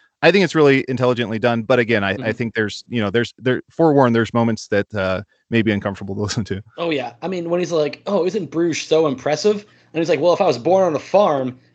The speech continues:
Speaker 2: and he says something else,
Speaker 1: Yeah,
Speaker 2: "then I'd
Speaker 1: yeah.
Speaker 2: find Bruges." And it's like, when, in two thousand and eight, that line, and I mean, I don't know, I can't even remember how old I was, but that, like, had me cackling.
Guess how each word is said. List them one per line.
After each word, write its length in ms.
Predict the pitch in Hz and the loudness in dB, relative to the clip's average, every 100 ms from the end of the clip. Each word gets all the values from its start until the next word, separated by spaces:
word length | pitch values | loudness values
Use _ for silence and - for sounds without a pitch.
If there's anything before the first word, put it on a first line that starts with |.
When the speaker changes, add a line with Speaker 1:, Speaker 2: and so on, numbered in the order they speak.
| - | -4
Speaker 2:
and 340 | 143 135 123 127 | -2 -2 -8 -10
he 80 | |
says 220 | 143 165 - | 0 0 0
something 300 | 139 143 170 | -6 -4 -4
else, 280 | 175 135 - | -2 -4 0
Speaker 1:
Yeah, 140 | 123 | 6
Speaker 2:
"then 100 | 113 | 6
I'd 40 | 107 | 6
Speaker 1:
yeah. 60 | 90 | 2
Speaker 2:
find 180 | 147 139 | -2 -6
Bruges." 220 | 143 127 - | -10 -10 -6
And 100 | 156 | -6
it's 100 | 160 | -4
like, 240 | 147 - - | -6 -8 -8
when, 220 | 160 175 | -6 -6
in 140 | 165 175 | -6 -4
two 160 | 247 | -2
thousand 340 | 247 214 202 165 | -2 -4 -4 -4
and 120 | 135 | -4
eight, 240 | 131 127 _ _ _ - | -4 -6 _ _ _ -4
that 300 | 131 151 147 | 0 0 2
line, 500 | 151 143 135 131 - _ _ _ _ _ 165 | 2 2 -2 -4 -10 _ _ _ _ _ 0
and 120 | 160 | 0
I 60 | |
mean, 220 | 151 151 135 | 0 -2 -2
I 120 | 143 | -2
don't 100 | 143 | 0
know, 160 | 127 139 | -2 -2
I 120 | 135 | -4
can't 300 | 151 _ - | -4 _ -6
even 120 | 160 143 | -4 -2
remember 120 | 135 | -2
how 80 | 135 | -2
old 180 | 139 | 0
I 80 | 143 | -2
was, 240 | 131 123 - _ _ | -2 -6 -10 _ _
but 260 | 147 147 - | -6 -4 -6
that, 300 | 175 - _ _ | -6 -8 _ _
like, 180 | 147 131 | -6 -6
had 200 | - 139 | -2 -4
me 140 | 139 123 | -4 -12
cackling. 680 | - 165 147 147 139 123 - | -4 -2 0 -2 -6 -12 -20